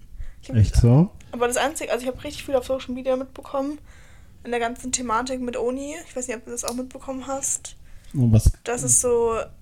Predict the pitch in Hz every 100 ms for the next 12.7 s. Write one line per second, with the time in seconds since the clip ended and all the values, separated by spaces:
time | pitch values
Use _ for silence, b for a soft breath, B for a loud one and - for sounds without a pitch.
0 | - 233 233 226 226 226 247 b b b
1 | b - - - - - - - - -
2 | - - - - - - - - - -
3 | 240 247 - 254 233 - - 262 320 320
4 | 294 254 254 254 262 262 - 254 247 247
5 | 247 240 233 226 226 233 - - - 254
6 | 285 294 294 277 277 277 285 285 311 320
7 | - 254 - 233 - - 254 240 226 220
8 | 220 - 233 - 254 269 262 269 262 98
9 | 113 135 - b b b b b b b
10 | b - - 254 240 262 247 247 - -
11 | - - - - 254 254 254 254 254 247
12 | 240 247 - 254 - 254